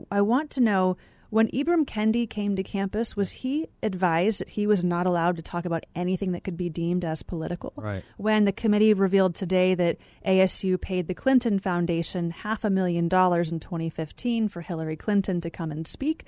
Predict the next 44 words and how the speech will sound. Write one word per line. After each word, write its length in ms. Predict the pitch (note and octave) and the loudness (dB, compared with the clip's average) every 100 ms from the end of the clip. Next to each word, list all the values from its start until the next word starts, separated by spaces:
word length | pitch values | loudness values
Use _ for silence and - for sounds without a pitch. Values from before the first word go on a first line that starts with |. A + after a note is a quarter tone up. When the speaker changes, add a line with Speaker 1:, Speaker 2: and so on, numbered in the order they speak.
| - _ _ - | -20 _ _ 2
Speaker 1:
was 220 | G#3+ - | 2 2
Hillary 340 | G#3 G3+ G3 | 0 2 0
Clinton 520 | F#3+ C4 D#4 C4+ F3+ | 0 2 2 2 0
told 340 | F3 F3 E3+ E3 - - - | 0 -2 -2 -4 -10 -14 -2
not 320 | F#3+ G3+ - | 2 2 2
to 80 | G3 | -4
talk 260 | - F#3 | -2 -2
about 180 | F3 E3+ - | 0 -2 -2
anything 360 | F#3+ F3+ F3 E3+ | -2 -2 0 -2
that 120 | - | -4
could 140 | E3 | -4
be 200 | E3+ E3 | -2 -2
deemed 460 | E3 F3+ G3+ F#3+ F3 | -2 0 2 2 0
as 200 | D#3 - | -4 -4
political? 640 | F#3 F#3+ D4 - D#3+ F3+ - _ - - | -2 0 0 -2 -6 -12 -18 _ -14 -6
Why 300 | G#3 B3+ D#4+ | -2 2 4
is 240 | E4+ C4+ | 4 2
there 180 | C#4+ C#4 | 2 2
a 80 | B3 | 0
second 540 | - C4 B3+ C#4 - | -2 -2 -2 -4 -6
standard 320 | - - C4 C#4+ | -12 -2 2 6
Speaker 2:
How 60 | |
about 140 | E3+ D3 | 6 6
Speaker 1:
of 40 | |
Speaker 2:
Angela 340 | C#3+ C3 A#2+ F4 | 4 2 2 4
Speaker 1:
speech? 80 | A#2+ | 6
Speaker 2:
Davis? 540 | B2+ G#2 - - - - | 4 4 -2 -12 -10 0
Angela 440 | B2+ B2+ C3+ A2+ | 0 2 4 4
Davis, 560 | A2+ A2+ G2+ D#2 - - | 6 4 2 -2 -4 0
who 80 | |
was 260 | G#2 G2+ F#2+ | 2 2 2
one 140 | A2+ | 2
of 100 | G#2 | 2
the 80 | G#2+ | 2
most 320 | G#2+ G#2 - - - | 2 2 0 -10 0
top, 320 | C3 A#2+ - | 4 4 2
was 300 | A#2+ A#2 A2 | 2 4 4
on 180 | B2+ A#2+ | 4 4
the 80 | G#2+ | 4
top 260 | C#3 B2 | 4 4
ten 320 | - A#2+ A2+ A2 | 2 2 2 4
most 340 | A#2 A#2+ - | 4 4 2
wanted 340 | A2+ A2 G#2+ F#2 | 2 4 2 2
list 380 | G2+ F#2 - | 0 0 -4